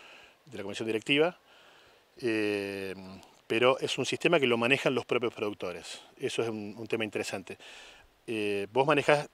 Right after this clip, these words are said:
el riego de tu chacra, pero tenés turnados. Es decir, no es que tenés, podés regar cualquier día. Igual con muchísimas menos limitaciones que en Mendoza y ni hablar que La Rioja.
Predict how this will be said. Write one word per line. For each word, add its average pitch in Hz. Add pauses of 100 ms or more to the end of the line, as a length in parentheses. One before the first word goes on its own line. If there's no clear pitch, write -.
el 117
riego 127
de 117
tu 131
chacra, 113
pero 98
tenés 113
turnados. 113
Es -
decir, 104
no 113
es 135
que 117
tenés, 113
podés 117
regar 117
cualquier 117
día. 101 (680)
Igual 135
con 127
muchísimas 147
menos 151
limitaciones 135
que 127
en 120
Mendoza 143
y 123
ni 120
hablar 117
que 113
La 104
Rioja. 101